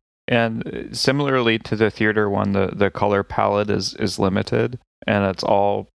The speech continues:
black and red and yellow on a white background, which just indicates that this is a huge amount of energy being released by this explosion that's kind of emanating out through this sewer grate while,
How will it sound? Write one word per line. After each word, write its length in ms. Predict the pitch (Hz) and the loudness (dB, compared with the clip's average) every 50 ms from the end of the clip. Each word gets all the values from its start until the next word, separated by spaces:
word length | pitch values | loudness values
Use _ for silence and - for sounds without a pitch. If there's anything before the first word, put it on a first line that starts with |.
| _ - | _ -12
black 540 | 113 110 98 - 107 101 101 101 101 - - | -12 -6 -2 0 2 2 2 2 0 -2 -2
and 220 | 107 98 95 95 | -2 0 0 0
red 340 | 95 98 98 98 101 95 101 - _ _ _ _ _ _ - | 2 2 2 2 0 -2 -6 -12 _ _ _ _ _ _ -2
and 160 | 110 95 92 | -2 0 2
yellow 480 | 92 95 98 98 101 101 104 110 113 107 _ _ _ _ _ _ _ - | 2 2 2 2 0 -2 -2 -4 -6 -10 _ _ _ _ _ _ _ -2
on 380 | - 95 92 92 95 - - - _ _ _ - | 0 0 0 0 -4 -6 -10 -12 _ _ _ -4
a 80 | - 90 | -2 0
white 280 | 90 92 95 208 - _ | 2 0 0 -2 -4 _
background, 600 | - - - - - 160 156 156 160 156 147 - - _ | -4 -4 -2 -2 -2 0 0 0 0 -2 -4 -8 -4 _
which 280 | - 98 - - - | -2 -2 -2 -6 -8
just 220 | - - 92 - - - | -6 -6 -6 -6 -2 0
indicates 680 | 120 107 104 95 - - 95 92 - - - - - - | 0 2 2 2 2 0 0 0 -2 -8 -12 -14 -8 -4
that 280 | - 98 92 - - | -2 0 0 0 0
this 220 | 101 95 - - - - | -2 -2 -2 -4 -6 -4
is 260 | - 98 85 - - - - - _ _ _ _ | -4 -4 -4 -4 -8 -10 -12 -14 _ _ _ _
a 40 | - | -8
huge 260 | - - 160 131 110 | -2 0 2 2 2
amount 260 | 113 107 101 95 95 | 2 2 2 0 0
of 80 | 90 87 | 0 0
energy 400 | 101 98 95 90 82 104 104 101 | 0 0 0 -2 -2 -4 -4 -2
being 260 | - - 113 107 107 | -2 -2 0 0 0
released 500 | 104 107 107 107 113 113 110 - - - | 0 0 0 0 0 -2 -2 -4 -6 -6
by 140 | - - - 117 | -4 -2 -2 0
this 280 | 113 107 107 - - - _ _ _ _ _ _ _ _ | 0 -2 -2 -4 -10 -18 _ _ _ _ _ _ _ _
explosion 600 | - - - - - - 104 101 101 101 101 104 | -4 -4 -4 -2 -2 0 0 2 0 0 -2 0
that's 220 | 101 101 101 - | 0 0 -2 -2
kind 140 | - - 104 101 | -2 -2 -2 -2
of 80 | 92 - | 0 0
emanating 520 | - 101 101 98 101 101 101 101 98 95 | 0 0 2 2 0 2 0 0 0 0
out 220 | 98 101 - - | 0 0 0 -2
through 140 | - - 113 | -4 -6 -4
this 320 | 101 104 101 - - - - - | -2 -2 -2 -2 -4 -8 -12 -10
sewer 320 | - - - 113 104 107 107 | -8 -4 -2 0 0 0 0
grate 320 | 101 110 104 107 110 - - - | 0 0 0 2 0 -2 -4 -4
while, 300 | - 113 104 101 101 - | -2 -2 0 -2 -4 -6